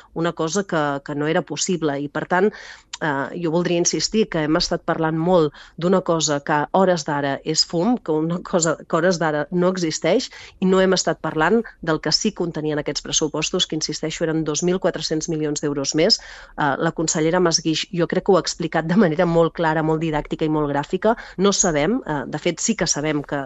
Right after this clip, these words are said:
que no podrem tornar a tenir uns pressupostos tan expansius i potser la gent es perd quan, no, eh, parles d'aquestes xifres tan, tan grans. Jo, jo no sóc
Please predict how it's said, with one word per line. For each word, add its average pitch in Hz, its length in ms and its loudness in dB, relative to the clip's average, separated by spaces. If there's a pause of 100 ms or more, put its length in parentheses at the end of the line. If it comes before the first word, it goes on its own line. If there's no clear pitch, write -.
(120)
que 160 80 -2
no 170 160 2
podrem 165 240 0
tornar 156 300 -4
a - 20 -20
tenir 156 240 0
uns 147 160 -2
pressupostos 151 540 -6
tan 156 120 -2
expansius 151 720 0 (340)
i 185 80 -4
potser 175 280 0
la 202 100 4
gent 208 160 4
es - 160 -2
perd 175 320 -2
quan, 147 240 -6
no, 147 140 0 (100)
eh, 151 120 0 (120)
parles 151 320 -4
d'aquestes 156 320 -4
xifres 151 380 -6
tan, 147 180 -2 (160)
tan 147 160 0
grans. 180 240 0
Jo, 165 160 2
jo 170 180 -2
no 185 140 4
sóc 190 160 0